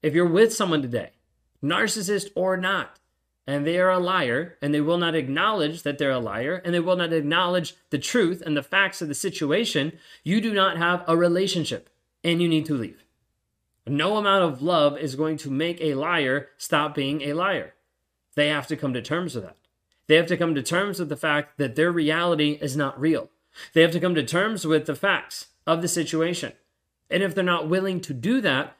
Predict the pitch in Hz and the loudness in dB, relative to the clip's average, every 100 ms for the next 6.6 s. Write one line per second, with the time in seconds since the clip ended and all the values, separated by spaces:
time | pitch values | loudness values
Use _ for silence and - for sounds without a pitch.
0 | - 170 180 180 170 180 151 135 110 151 | 0 4 4 2 2 2 2 0 -2 -2
1 | 254 247 _ - 151 165 165 165 151 123 | -2 -4 _ 4 4 4 0 -2 0 -2
2 | 123 110 214 226 220 - - 151 156 151 | -4 -2 0 0 -2 -8 -2 0 0 0
3 | 160 151 139 127 - 226 175 - - 151 | 0 0 -2 -6 0 0 0 -12 -4 2
4 | 170 170 175 160 156 147 - 170 185 175 | 2 2 2 2 2 0 0 0 0 2
5 | 156 151 147 139 117 139 127 127 - - | 2 0 -4 -6 -4 0 0 0 -6 -8
6 | 117 120 107 - - | -6 -4 -8 -12 -20